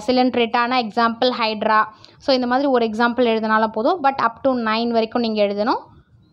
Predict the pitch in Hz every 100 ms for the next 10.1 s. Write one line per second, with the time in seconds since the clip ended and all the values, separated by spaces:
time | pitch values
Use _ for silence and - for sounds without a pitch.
0 | _ _ _ - 240 240 247 - 247 247
1 | 247 240 247 247 240 226 - - 240 233
2 | 233 220 202 208 - 214 - - - _
3 | _ - - - _ _ _ - _ _
4 | _ _ _ - _ - - - _ -
5 | 233 247 302 - _ _ - _ _ _
6 | _ 254 262 277 269 269 - - _ _
7 | _ - 247 262 254 285 392 _ _ _
8 | - 330 269 - - 262 262 269 262 254
9 | 254 262 247 - 254 247 240 285 339 427